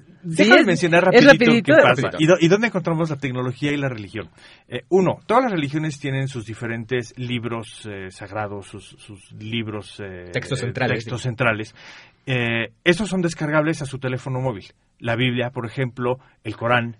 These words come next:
Speaker 1: en
Speaker 2: El
Speaker 1: el caso
Speaker 2: Corán.
Speaker 1: del, del Islam, y la Torá, en el caso del judaísmo. Los pueden bajar, existen en línea, los pueden bajar a sus celulares y consultarlo ahí. Esto es algo muy curioso. Eh, otro aspecto importante, tuve hace un par de años oportunidad de visitar algunos países islámicos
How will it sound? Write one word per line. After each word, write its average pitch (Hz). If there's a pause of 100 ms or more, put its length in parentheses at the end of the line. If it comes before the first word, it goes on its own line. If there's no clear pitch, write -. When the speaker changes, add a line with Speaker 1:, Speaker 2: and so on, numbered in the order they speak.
Speaker 1:
en -
Speaker 2:
El 151
Speaker 1:
el 160
caso 139
Speaker 2:
Corán. 110
Speaker 1:
del, 104
del 101
Islam, 110 (340)
y 113
la 107
Torá, 156
en 110
el 110
caso 113
del 107
judaísmo. 170 (320)
Los 143
pueden 190
bajar, 185
existen 165
en 165
línea, 180
los 170
pueden 156
bajar 139
a 135
sus 135
celulares 131
y 117
consultarlo 107
ahí. 90
Esto 143
es 156
algo 135
muy 123
curioso. 107 (520)
Eh, 127
otro 175
aspecto 185
importante, 139 (140)
tuve 151
hace 143
un 117
par 123
de 123
años 113
oportunidad 110
de 113
visitar 110
algunos 107
países 98
islámicos 110